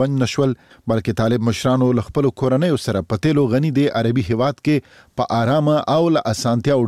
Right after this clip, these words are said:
ډک خپل ژوند ته دوام ورکړ. په قطر کې د طالبانو سرچینه وایي،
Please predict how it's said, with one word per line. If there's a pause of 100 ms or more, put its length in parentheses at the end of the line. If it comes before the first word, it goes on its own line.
ډک (320)
خپل
ژوند
ته
دوام
ورکړ. (680)
په
قطر
کې
د
طالبانو
سرچینه
وایي،